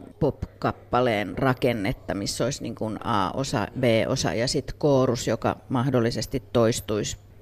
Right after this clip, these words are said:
kahteen, kolmeen kertaan. Mä koen, että ne on enemmän runoja. Se, että ne tekstit on ikään kuin avoimia ja ne voi tulkita hyvin monella eri tavalla,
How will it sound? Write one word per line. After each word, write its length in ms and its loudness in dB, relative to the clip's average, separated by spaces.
kahteen, 560 -2
kolmeen 480 -4
kertaan. 580 -4
Mä 280 0
koen, 320 4
että 180 -2
ne 60 2
on 120 2
enemmän 480 2
runoja. 600 -2
Se, 420 0
että 340 2
ne 120 2
tekstit 540 0
on 260 0
ikään 340 2
kuin 300 -4
avoimia 640 2
ja 140 2
ne 140 0
voi 160 4
tulkita 460 2
hyvin 320 2
monella 460 2
eri 280 -2
tavalla, 440 0